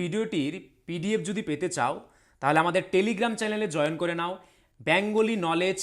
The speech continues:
একাডেমি এই চ্যানেলে, যেটি ভিডিও ডেসক্রিপশনে দেওয়া রয়েছে। তো চলো, আজকের জন্য এতটুকুই, ধন্যবাদ। বন্ধুরা,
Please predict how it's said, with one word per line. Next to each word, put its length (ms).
একাডেমি 320
এই 140
চ্যানেলে, 300
যেটি 160
ভিডিও 220
ডেসক্রিপশনে 540
দেওয়া 180
রয়েছে। 300
তো 60
চলো, 200
আজকের 260
জন্য 200
এতটুকুই, 360
ধন্যবাদ। 380
বন্ধুরা, 320